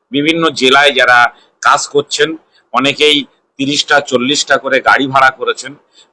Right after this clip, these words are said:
কোনো জায়গা থেকে দু পাঁচ হাজার লোক আসার জন্য তারা তৈরি আছেন, কিছু মানুষ তো পায়ে হেঁটে আসার জন্যও তৈরি হয়েছেন। উত্তরবঙ্গ, কোচবিহার থেকে যারা স্বেচ্ছাসেবক, তারা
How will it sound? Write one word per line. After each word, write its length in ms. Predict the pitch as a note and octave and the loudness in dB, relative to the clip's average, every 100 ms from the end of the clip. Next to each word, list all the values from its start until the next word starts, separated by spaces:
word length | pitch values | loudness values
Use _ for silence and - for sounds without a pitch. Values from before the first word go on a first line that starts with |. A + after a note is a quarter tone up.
| - | -10
কোনো 200 | C#3 D3 | -4 2
জায়গা 320 | C#3 C3+ C3+ | 2 4 0
থেকে 340 | - C3 C3+ | -2 -6 -6
দু 140 | A2 A2+ | -8 -6
পাঁচ 300 | C3 C#3+ - | 0 0 0
হাজার 240 | A#2 B2+ C3 | 0 0 -2
লোক 320 | A#2+ C3 - | 0 -2 0
আসার 340 | A#2 - C#3+ C3 | -2 0 -4 -6
জন্য 260 | C#3 C3 | -6 -6
তারা 240 | B2 A2 A#2+ | -2 0 0
তৈরি 460 | - A2 A#2+ C3 | -2 -6 -2 0
আছেন, 300 | A#2+ - C#3 C#3+ _ _ _ _ | 0 -2 -14 -18 _ _ _ _
কিছু 220 | D#3 D3+ | -12 -8
মানুষ 440 | D#3 C#3+ D3+ D3 - | 0 0 0 -6 0
তো 240 | D#3 D3 - _ _ - | 2 2 0 _ _ -2
পায়ে 300 | B2 C3+ C#3+ | 2 4 2
হেঁটে 260 | D3+ D#3+ | 0 2
আসার 320 | E3 D#3 D3 B2 | 2 2 -2 -6
জন্যও 340 | D3 C#3 C#3+ | -6 -2 -4
তৈরি 380 | C#3+ A#2 B2 D3+ | 0 -2 0 -2
হয়েছেন। 340 | D3+ C#3 D3 D3+ _ _ _ _ | -2 -4 -12 _ _ _ _ _
উত্তরবঙ্গ, 640 | C#3 C#3 E3+ D3+ D3 D3+ D3 | -14 -2 0 2 2 2 2
কোচবিহার 640 | C3+ B2 A2 C3+ D3 D3 | 2 -4 -2 -2 0 -2
থেকে 280 | C#3+ C3+ B2+ | -6 -6 -2
যারা 200 | A2+ A#2 | 0 0
স্বেচ্ছাসেবক, 720 | - C3 - E3 - A#2+ G2+ - _ - _ - | -2 -8 -6 -4 -2 0 0 -2 _ -20 _ 0
তারা 280 | B2 C3+ | 2 4